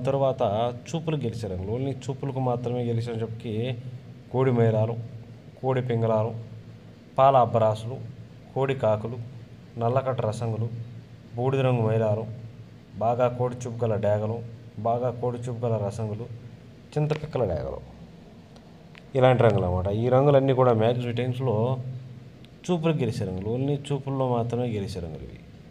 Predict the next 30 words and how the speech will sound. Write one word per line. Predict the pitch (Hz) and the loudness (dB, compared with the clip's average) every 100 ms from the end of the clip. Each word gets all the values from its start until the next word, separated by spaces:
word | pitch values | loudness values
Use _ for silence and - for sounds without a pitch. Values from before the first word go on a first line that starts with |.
| - - - - | -20 -20 -20 -2
చూపులకు | 185 190 190 185 | 2 2 0 2
కూడా | 165 147 | 6 6
మనం | 143 139 | 6 4
వాటిని | 127 127 | 0 -4
పర్టికులర్గా | 135 127 135 135 135 131 | -4 -4 0 0 2 0
ఏ | 135 | 2
రంగుల | 135 135 | 2 0
మీద | 131 120 | 0 -2
పెట్టుకోవాలి | 120 117 117 117 | -4 0 2 4
ఏంటంటే | 117 120 117 | 2 2 0
పక్కన | 117 120 | -2 0
ఓడిపోయే | 127 117 113 | 0 2 0
రంగులు | 87 - | -2 -6
చూడండి, | - - | -10 -8
Compulsory | 117 117 117 120 113 | -6 -4 -2 0 0
ఓడిపోయే | 113 113 107 | -2 -2 -2
రంగులు | 101 101 | -2 -4
మాత్రం, | 98 98 | -4 -4
మాత్రమే | 95 95 113 | -6 -4 -6
పెట్టుకోవాలి. | 95 - 76 - | -6 -10 -12 -6
చూడండి, | 120 117 | -4 0
ఇక్కడ | 131 | 0
ఓడిపోయినప్పటికి | 135 127 123 123 104 110 | 0 -2 -4 -4 -2 0
ఎర్ర | 120 123 | 0 0
నెమళ్ళు, | 117 113 123 - - - - - - 107 | 0 0 -4 -8 -14 -16 -20 -20 -6 0
నెమలి | 110 123 117 | 4 4 6
డేగలు, | 113 113 127 123 - - - | 4 2 -4 -10 -14 -12 -6
శుద్ధ | 110 113 117 | -2 2 4
డేగలు, | 113 110 123 113 - - - - - - 113 | 4 2 -2 -6 -10 -14 -16 -18 -12 0 4
నెమలి | 127 147 | 8 8